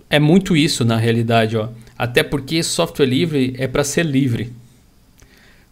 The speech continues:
né? O pe-, o pessoal, às vezes, eu não consigo entender quem é contra a Microsoft utilizar Linux ou software livre no Windows, nos produtos dela. Não é pra ser livre.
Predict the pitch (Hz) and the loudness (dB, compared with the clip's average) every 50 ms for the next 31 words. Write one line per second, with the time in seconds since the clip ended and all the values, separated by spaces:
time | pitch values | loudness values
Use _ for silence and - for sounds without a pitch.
0 | _ - 113 120 127 127 127 - - - - - - 196 208 208 214 - - 196 | _ -4 -2 -2 -2 -2 -4 -8 -14 -20 -20 -2 4 6 6 6 4 2 -2 -2
1 | 185 185 - 170 160 165 180 185 170 156 143 143 156 156 139 147 165 185 185 - | -2 0 0 2 2 4 4 4 4 4 2 2 0 0 2 2 2 2 2 0
2 | 180 160 - 180 180 190 185 - 170 151 131 131 131 135 127 - 131 131 135 139 | 0 -2 0 0 0 0 2 2 2 2 4 4 2 2 2 0 0 0 2 0
3 | 135 135 131 120 117 120 117 127 123 123 - 143 143 165 165 170 165 147 135 131 | 0 0 0 0 -2 -2 -2 -2 -4 -2 0 0 0 0 0 0 -2 -2 0 -2
4 | 131 135 135 127 - 135 127 127 - 135 - - 131 135 127 120 123 123 123 123 | -2 -2 -2 -2 -2 -4 -4 -4 -8 -12 -10 -6 -4 -2 0 0 0 0 0 0
5 | 127 131 131 131 131 - 135 135 127 - 135 131 - - 131 120 120 120 120 123 | 2 2 2 0 0 0 0 0 0 0 -2 -2 -2 -2 -2 0 0 2 2 4
6 | 120 120 117 113 117 131 143 139 131 120 117 117 123 123 - - 147 135 131 127 | 4 4 4 4 2 2 2 2 2 2 2 2 0 0 0 0 0 0 0 -2
7 | 127 - 131 117 120 113 104 101 107 113 123 175 220 214 - 147 - - - 113 | -2 -4 -2 0 0 0 0 -2 -4 -4 -2 0 0 0 0 -2 -2 -2 -2 -4
8 | 107 107 120 123 113 110 107 110 - | -4 -4 -4 -6 -6 -6 -8 -10 -12